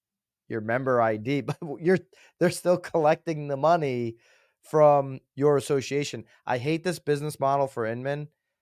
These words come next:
um, ha-, having their money tied to the associations with where these local associations, the ability for agents to get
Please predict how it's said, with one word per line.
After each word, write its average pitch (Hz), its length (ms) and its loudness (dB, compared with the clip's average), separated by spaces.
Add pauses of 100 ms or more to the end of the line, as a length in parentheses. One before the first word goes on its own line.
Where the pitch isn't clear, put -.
(240)
um, 104 540 -4 (280)
ha-, 120 200 -8
having 127 300 -4
their 120 80 -4
money 120 240 -2
tied 123 260 0
to 120 40 -6
the 117 80 -6
associations 117 540 -6
with 110 160 -10
where 117 420 0
these 110 260 -8
local 117 260 -4
associations, 117 640 -6
the 107 80 -8
ability 120 580 -2 (380)
for 110 100 -4
agents 117 320 -2
to 110 80 -8
get 101 180 -4